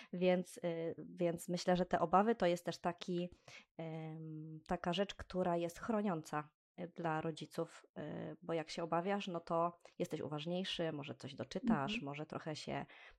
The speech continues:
Speaker 1: em, w tym, w tym temacie jakoś nim zajmiesz, nie? Może się jakoś tak zainteresujesz i trochę tej energii, y, takiej zwalniającej i takiej uważnej, y, wtedy w tym rodzicielstwie jest więcej, a to jest zasób, myślę,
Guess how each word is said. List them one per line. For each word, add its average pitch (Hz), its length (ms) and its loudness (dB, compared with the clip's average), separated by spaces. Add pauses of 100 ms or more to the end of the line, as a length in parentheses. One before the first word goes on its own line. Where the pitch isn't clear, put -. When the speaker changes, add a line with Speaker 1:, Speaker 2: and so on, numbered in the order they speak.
Speaker 1:
em, 151 840 -6 (360)
w - 60 -18
tym, 151 460 -4
w - 60 -18
tym 175 160 -4
temacie 160 440 -4
jakoś - 260 -6
nim 175 160 -2
zajmiesz, 165 600 0
nie? 175 240 -4
Może 165 200 -2
się 156 160 -6
jakoś 156 260 -8
tak - 260 -6 (300)
zainteresujesz 175 880 2
i 165 80 -6
trochę 165 440 0 (380)
tej 175 160 6
energii, 170 680 2
y, 160 360 -4
takiej 156 600 -2
zwalniającej 175 760 2
i 160 40 -8
takiej 175 280 -2
uważnej, 175 840 2 (340)
y, 262 40 -20 (460)
wtedy 170 460 2
w 170 60 -8
tym 170 160 -2
rodzicielstwie 165 560 -2
jest 165 180 -2
więcej, 160 500 2
a 160 80 0
to 175 140 0
jest 175 340 0
zasób, 139 400 0
myślę, 135 380 -6